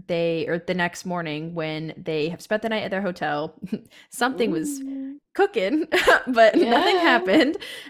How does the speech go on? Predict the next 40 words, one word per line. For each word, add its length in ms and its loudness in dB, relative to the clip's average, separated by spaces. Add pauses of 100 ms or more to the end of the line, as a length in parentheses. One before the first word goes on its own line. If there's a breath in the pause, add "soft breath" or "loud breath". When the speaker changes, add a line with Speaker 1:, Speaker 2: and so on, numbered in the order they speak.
Speaker 1:
And, 480 0
Speaker 2:
He 260 -6
let 360 4
Speaker 1:
uh, 20 0
Speaker 2:
her 60 -2
have 200 -4
the 80 -6
bed. 800 -10 (440)
Speaker 1:
uh-huh. 540 -2
Very, 360 -4 (280)
very 280 -6
nice 260 -8
of 80 -10
him. 240 -6 (220 loud breath)
Speaker 2:
Mm. 120 -8 (140)
Speaker 1:
And 160 -2
then 460 -4 (260)
in 140 0
the 40 0
morning, 540 -4 (240)
she, 800 -2
first 240 -2
thing 120 -2
she's 200 -8
trying 300 -4
to 80 -14
do 460 -2
is 360 -2
write 220 -4
down 300 -4
a 80 -8
list 440 -6
of 120 -6
things 300 -6
that 160 -8
she 180 -8
remembers 360 -6
from 240 -12
her 560 -6
past 500 -8